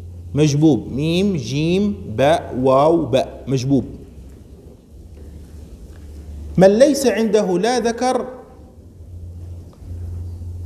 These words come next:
ولا أنثيان هذا ممسوح، هذا إيش؟ ممسوح،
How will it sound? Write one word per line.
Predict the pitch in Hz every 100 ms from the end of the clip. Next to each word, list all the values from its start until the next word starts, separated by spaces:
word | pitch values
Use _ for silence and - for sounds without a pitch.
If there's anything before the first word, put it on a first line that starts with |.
| - - - - - -
ولا | 156 190 165
أنثيان | 147 123 113 - - - - - _ _ _ _ - -
هذا | - 143 160 175 180 175 196
ممسوح، | 170 180 190 - 135 - - - - - - - - - - - - - - - -
هذا | 139 147
إيش؟ | 147 180 196 - - - - - - - _ -
ممسوح، | 175 170 - 98